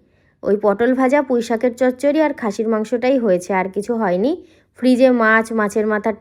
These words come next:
টক সব রয়েছে, ওগুলো না আজকে আর খেতে মন চাইলো না। কটা ছেড়ে কটা খাবো বলো, কালকেও মাছ খেয়েছি আমাদের বাড়িতে, আর দিয়ে আর ইচ্ছা করছে না।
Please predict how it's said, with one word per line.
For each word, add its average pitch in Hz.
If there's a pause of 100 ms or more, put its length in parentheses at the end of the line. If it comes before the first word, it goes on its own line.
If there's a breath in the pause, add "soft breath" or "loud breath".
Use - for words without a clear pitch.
টক 208
সব 254
রয়েছে, 185 (440 soft breath)
ওগুলো 269
না 262
আজকে 220
আর 240
খেতে 247
মন 254
চাইলো 220
না। 208
কটা 302
ছেড়ে 311
কটা 226
খাবো 190
বলো, 208 (420 soft breath)
কালকেও 269
মাছ 240
খেয়েছি 254
আমাদের 233
বাড়িতে, 226
আর 233
দিয়ে 254
আর 269
ইচ্ছা 233
করছে 185
না। 175